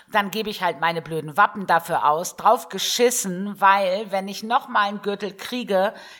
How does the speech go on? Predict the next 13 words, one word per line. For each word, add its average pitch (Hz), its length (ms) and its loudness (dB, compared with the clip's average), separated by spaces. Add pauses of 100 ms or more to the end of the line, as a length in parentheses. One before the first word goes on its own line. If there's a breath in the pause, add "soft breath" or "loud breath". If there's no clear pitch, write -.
(120)
der 208 140 4
niedriger 208 680 0
ist 190 280 -4
vom 185 280 -2
G 180 140 -4
S, 165 320 -2
den 175 160 -8
kann 190 220 -8
ich - 160 -14
dann 180 240 -4
genauso 208 500 0
hoch 202 280 -4
aufwerten 170 520 0